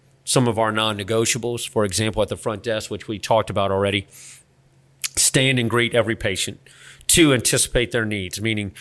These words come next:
if they need a bottle of water, get them a bottle of water. If they need to be pulled back right away because they're having an emergency, bring them back. And three, when they leave,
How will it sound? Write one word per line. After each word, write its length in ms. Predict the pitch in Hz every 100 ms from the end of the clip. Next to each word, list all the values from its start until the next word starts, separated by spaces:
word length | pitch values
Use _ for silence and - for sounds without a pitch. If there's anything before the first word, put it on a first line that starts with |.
| - - - -
if 120 | 113
they 100 | 107
need 160 | 107 107
a 40 |
bottle 300 | 92 92 92
of 60 | 90
water, 260 | 92 110
get 120 | 107 98
them 120 | 98
a 60 |
bottle 280 | 92 92 95
of 60 | 90
water. 200 | 98 85
If 80 | -
they 100 | 113
need 100 | 107
to 60 |
be 120 | 101 98
pulled 280 | - 107
back 280 | 107 113 -
right 120 | 110 101
away 200 | 104 117
because 340 | 113 107 90
they're 100 | 101
having 260 | 92 101 98
an 80 | 95
emergency, 560 | 92 101 117 110 127
bring 240 | 107 104 101
them 100 | 95
back. 360 | 92 87 - -
And 220 | 107 98
three, 280 | 131 143 135
when 160 | 107
they 160 | 104 104
leave, 560 | 104 165 170 113 104